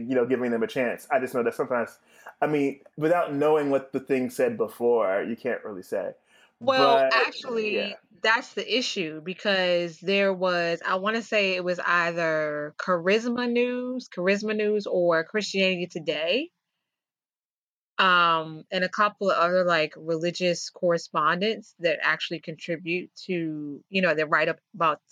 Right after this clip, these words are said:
Speaker 2: things that go on in the evangel-, evangelical world
Speaker 1: Mm-hmm.
Speaker 2: that were talking about the overall process from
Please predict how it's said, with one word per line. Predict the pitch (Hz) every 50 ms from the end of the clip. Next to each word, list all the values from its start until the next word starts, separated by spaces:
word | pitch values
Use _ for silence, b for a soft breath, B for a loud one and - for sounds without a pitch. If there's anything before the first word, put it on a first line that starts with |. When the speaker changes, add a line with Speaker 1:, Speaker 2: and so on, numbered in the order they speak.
| - _ -
Speaker 2:
things | 175 170 165 151
that | 156
go | 160 160 160 156 156
on | 151
in | 156
the | 165 160
evangel-, | 160 156 160 160 151 151 160 147 - _ -
evangelical | 214 190 165 170 160 170 156 147 147 147 147
world | 147 160 165 185 220 269 302 320 294 _ _ _ _ _ _ _ -
Speaker 1:
Mm-hmm. | 151 135 117 120 113
Speaker 2:
that | 196 190 190 175
were | 180 175
talking | 170 - 202 202 208 - 208 196
about | 180 170 180 175 170
the | - -
overall | - 185 180 170 165 170 160 156 151 -
process | - 190 175 175 185 190 - 170 156 151 147 - - - -
from | 180 175 165 160 151 151 147 143 147 147 143 147